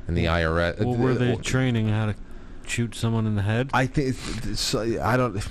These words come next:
Speaker 1: I, you know how the I R S are heavily armed?
Speaker 2: Yeah, now they are. Yeah,
Speaker 1: They're a
Speaker 2: why,
Speaker 1: paramilitary.
Speaker 2: why wouldn't they be? They only deal with taxes and
Speaker 1: It's an
Speaker 2: stuff
Speaker 1: army.
Speaker 2: like that.
Speaker 1: Yeah, not only are their numbers are getting swollen, but they, they own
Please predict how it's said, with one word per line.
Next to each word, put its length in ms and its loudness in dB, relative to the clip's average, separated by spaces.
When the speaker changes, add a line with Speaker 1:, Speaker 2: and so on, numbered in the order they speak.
Speaker 1:
I, 260 -4
you 120 4
know 100 4
how 100 4
the 140 4
I 160 4
R 140 4
S 180 2
are 100 4
heavily 360 4
armed? 440 2
Speaker 2:
Yeah, 160 0
now 240 2
they 200 2
are. 180 2
Yeah, 300 2
Speaker 1:
They're 100 6
a 40 2
Speaker 2:
why, 120 2
Speaker 1:
paramilitary. 640 4
Speaker 2:
why 160 4
wouldn't 300 2
they 120 2
be? 220 0
They 180 2
only 300 0
deal 260 0
with 180 -4
taxes 600 -2
and 80 4
Speaker 1:
It's 120 2
an 40 6
Speaker 2:
stuff 100 4
Speaker 1:
army. 220 4
Speaker 2:
like 140 -4
that. 320 0
Speaker 1:
Yeah, 240 4
not 220 4
only 200 4
are 40 2
their 100 4
numbers 400 4
are 60 4
getting 260 4
swollen, 520 4
but 120 2
they, 240 2
they 240 4
own 480 2